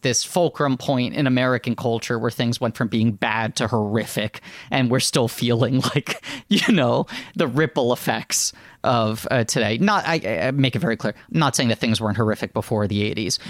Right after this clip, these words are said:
but, but so many of our specific modern cultural issues start from Reagan era America, right?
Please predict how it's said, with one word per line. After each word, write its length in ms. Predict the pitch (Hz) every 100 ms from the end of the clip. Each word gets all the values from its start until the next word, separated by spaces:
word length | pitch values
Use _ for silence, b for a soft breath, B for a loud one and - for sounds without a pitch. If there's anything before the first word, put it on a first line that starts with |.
| B
but, 260 | - 180 175
but 200 | 185 -
so 240 | - 233
many 200 | 208 185
of 100 | 170
our 140 | 156 147
specific 760 | - 165 - - 170 165 -
modern 580 | 135 123 127 135 131 127
cultural 600 | - 123 113 131 120 117
issues 420 | 117 - 123 113
start 540 | - - 139 110 110 - b b b
from 380 | - - 135 123
Reagan 300 | 127 113 113
era 440 | 107 104 104 110 -
America, 640 | - 120 98 98 - - -
right? 540 | - 151 151 160 -